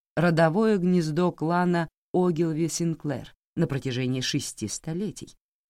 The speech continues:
стоял на берегу одноименного озера.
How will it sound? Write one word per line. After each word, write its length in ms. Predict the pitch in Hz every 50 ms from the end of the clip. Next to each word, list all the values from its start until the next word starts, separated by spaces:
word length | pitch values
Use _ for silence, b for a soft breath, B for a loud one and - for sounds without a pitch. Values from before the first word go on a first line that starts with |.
| _ _ _ -
стоял 460 | - - 160 147 147 190 233 262 262
на 120 | 240 208
берегу 400 | 180 151 156 151 156 156 196 190 -
одноименного 840 | 175 165 156 160 156 156 151 156 156 143 139 139 139 143 127 139 -
озера. 560 | - - 123 - - - - - - -